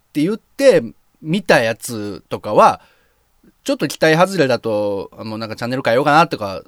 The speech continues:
あー、なんか面白くなかったなってすごい思っちゃうんですけど、ああいうのってもうそもそも期待してないところから入ってるから、やっぱお-、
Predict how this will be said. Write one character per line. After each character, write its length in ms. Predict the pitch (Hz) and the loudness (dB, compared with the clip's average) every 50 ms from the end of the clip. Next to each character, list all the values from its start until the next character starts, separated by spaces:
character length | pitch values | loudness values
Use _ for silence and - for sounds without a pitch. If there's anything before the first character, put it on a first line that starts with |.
| _ _ _ - 113 101 - - | _ _ _ -20 -20 -20 -20 -20
あ 200 | 92 98 95 98 | -18 -16 -14 -12
ー、 20 | |
な 100 | 107 117 | -12 -12
ん 40 | 117 | -12
か 80 | 104 110 | -10 -8
面 100 | 120 139 | -6 -4
白 140 | 151 165 156 | -2 0 2
く 60 | 151 | 2
な 100 | 170 185 | 2 2
か 60 | 180 | 2
っ 40 | 160 | 2
た 80 | 160 | 2
な 120 | 160 180 185 | 0 0 0
っ 40 | - | 0
て 80 | 131 | -4
す 160 | - - - | -8 -6 -2
ご 120 | 196 285 302 | 2 4 4
い 20 | |
思 200 | 190 165 156 156 | 4 4 4 2
っ 80 | 156 151 | 0 0
ち 180 | - - 170 | 0 0 0
ゃ 40 | 156 | 2
う 120 | 143 131 120 | 2 0 -4
ん 60 | 107 | -8
で 120 | 98 98 | -10 -14
す 40 | - | -16
け 100 | - 101 | -10 -6
ど、 200 | 117 113 101 - - - - _ _ - | -4 -4 -4 -6 -10 -16 -20 _ _ -16
あ 140 | - - 285 | -4 0 2
あ 60 | 339 | 2
い 80 | 349 359 | 2 2
う 100 | 381 302 | 0 0
の 100 | 220 127 | 0 -2
っ 80 | - - | -2 -4
て 200 | - 123 120 117 | -2 -2 -2 0
も 200 | 123 131 131 147 | 0 0 0 0
う 60 | 165 | 0
そ 120 | 165 339 | 0 0
も 120 | 359 330 - | 0 0 0
そ 100 | - 151 | 0 -2
も 140 | 131 123 | -4 -4
期 120 | - - - | -6 -4 0
待 300 | - 160 170 175 190 170 | 2 2 2 2 0 -2
し 120 | - - | -4 -4
て 120 | - 302 302 | -2 -2 0
な 160 | 294 262 208 | 0 0 0
い 80 | 151 | 0
と 120 | - 190 175 | -2 -2 0
こ 100 | 202 185 | 2 2
ろ 100 | 156 131 | 2 2
か 120 | - 123 | 0 -2
ら 40 | 110 | -4
入 160 | 98 127 117 | -2 -4 -6
っ 40 | 110 | -6
て 180 | - _ - 139 | -6 _ -6 -6
る 80 | 139 131 | -4 -4
か 140 | 131 117 | -4 -2
ら、 240 | 104 123 123 110 - _ _ _ _ _ _ _ _ _ _ _ _ | 0 0 0 0 -2 _ _ _ _ _ _ _ _ _ _ _ _
や 80 | - 247 | -4 0
っ 20 | |
ぱ 100 | - 165 | 2 2
お-、 220 | 160 214 226 - | 4 4 2 0